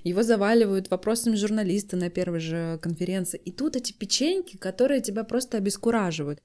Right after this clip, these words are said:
И после этих печенек на выходе из кабинета своей начальницы, а, стоит бумажное дерево, ну, такая, как бы, какая-то дизайнерская штука,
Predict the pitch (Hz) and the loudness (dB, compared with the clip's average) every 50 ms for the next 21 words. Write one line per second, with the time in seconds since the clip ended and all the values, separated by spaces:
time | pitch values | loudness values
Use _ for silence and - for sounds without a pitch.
0 | _ _ - 262 247 240 247 269 262 247 247 233 208 196 - 208 214 - - - | _ _ 0 0 0 4 6 8 8 8 6 2 -2 -2 -2 -2 -4 -4 -6 -8
1 | - 190 - - 285 359 370 339 - - 208 202 202 226 226 - 190 180 165 175 | -6 0 2 4 4 4 4 4 2 2 2 4 4 4 4 2 0 -2 -2 -4
2 | - - - 185 175 185 196 196 196 190 190 - 170 - - - - 185 185 180 | -4 -4 -4 0 2 4 4 4 4 4 2 0 -2 -4 -4 0 0 2 2 2
3 | 185 175 - - 220 254 311 320 277 226 - - - 190 185 - - - - - | 2 0 0 2 4 6 6 6 6 6 4 2 0 0 -2 -2 -8 -14 -14 -14
4 | - - - - 175 175 170 170 - - 196 185 196 247 277 277 - - - - | -16 -14 -8 -6 -4 -4 -4 -4 -2 -2 0 2 4 4 4 2 0 -10 -20 -20
5 | _ - _ - 185 175 180 190 196 214 185 170 196 185 180 170 165 196 190 175 | _ -18 _ -4 -2 2 2 4 4 4 4 4 4 2 2 2 4 4 4 4
6 | 160 151 135 135 135 147 160 - 185 - - 160 151 147 147 147 - 139 135 170 | 4 2 -2 -4 -6 -6 -4 -4 -6 -4 -4 -4 -4 -4 -8 -10 -12 -14 -14 -14
7 | 139 - 147 143 - 120 - 135 - - 113 113 127 147 156 170 180 190 190 180 | -12 -12 -12 -12 -10 -10 -12 -12 -10 -10 -8 -8 -8 -6 -4 0 2 2 2 2
8 | 170 165 156 - - - 170 170 - - - 339 277 254 220 | 2 0 0 -2 -2 -2 -2 -2 0 2 2 2 4 4 2